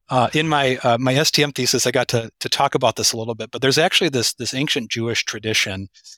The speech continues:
uh, legend, if you will, that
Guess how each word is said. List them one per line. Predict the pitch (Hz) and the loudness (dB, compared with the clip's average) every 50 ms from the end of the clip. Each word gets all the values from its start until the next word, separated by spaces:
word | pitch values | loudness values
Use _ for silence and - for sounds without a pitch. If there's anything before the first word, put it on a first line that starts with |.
| _ _ _ _ _ - | _ _ _ _ _ -6
uh, | 113 107 101 101 104 104 107 104 - _ | -4 -2 -2 -2 -4 -4 -6 -10 -12 _
legend, | - 117 101 104 110 117 117 - 101 101 101 | -10 -4 0 0 0 2 0 -2 -2 -2 -4
if | 101 - - | -6 -6 -6
you | 110 104 | -8 -8
will, | 98 95 92 92 95 92 92 - _ _ _ _ _ _ _ - | -8 -6 -4 -4 -4 -4 -6 -8 _ _ _ _ _ _ _ -8
that | 117 110 113 104 110 | -2 0 0 0 0